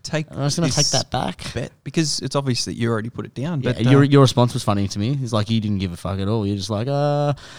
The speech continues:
Speaker 2: well, if you can find a way to take it off Twitter without anyone noticing, go for it."
Speaker 1: <laughs>
Speaker 2: Yeah, cheers, mate.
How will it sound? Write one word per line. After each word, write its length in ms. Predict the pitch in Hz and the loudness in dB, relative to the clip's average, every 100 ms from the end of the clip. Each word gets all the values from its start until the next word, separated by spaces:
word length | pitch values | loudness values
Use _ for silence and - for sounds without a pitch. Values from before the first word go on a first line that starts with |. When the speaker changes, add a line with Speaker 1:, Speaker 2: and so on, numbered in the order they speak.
| - | -16
Speaker 2:
well, 360 | - 156 156 160 | 0 4 6 6
if 160 | 156 156 | 4 4
you 80 | |
can 80 | 151 | 0
find 220 | 143 170 | 2 2
a 20 | 160 | 4
way 160 | 151 | 2
to 80 | 139 | 2
take 220 | - 135 | 0 0
it 60 | 135 | 0
off 120 | 120 | -2
Twitter 340 | - 135 131 185 | 0 0 2 0
without 320 | 143 135 131 | 0 2 2
anyone 220 | 135 123 | 2 2
noticing, 320 | 123 139 175 | 2 0 2
go 120 | 175 117 | 4 4
for 160 | - | 2
it." 100 | 113 120 | 0 0
Speaker 1:
<laughs> 0 | |
Speaker 2:
Yeah, 100 | 139 233 | 0 -2
cheers, 320 | - - 117 | 0 2 2
mate. 180 | 104 139 | 2 -2